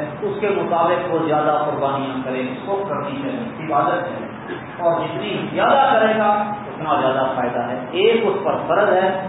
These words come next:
اس سے زیادہ نفل ہے، جتنی کر لے۔ یہ ابو ایوب انصاری رضی اللہ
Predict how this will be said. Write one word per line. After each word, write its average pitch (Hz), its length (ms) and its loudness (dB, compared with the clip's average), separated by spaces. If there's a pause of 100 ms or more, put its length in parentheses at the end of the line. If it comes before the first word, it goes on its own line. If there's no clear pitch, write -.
اس 254 220 -2
سے 254 120 4
زیادہ 214 380 4
نفل 208 340 0
ہے، 156 100 0 (460)
جتنی 190 300 -4
کر 147 220 0
لے۔ 135 120 -4 (2250)
یہ - 1040 -2
ابو 269 260 6
ایوب 262 260 4
انصاری 226 520 4
رضی 220 200 4
اللہ 214 300 4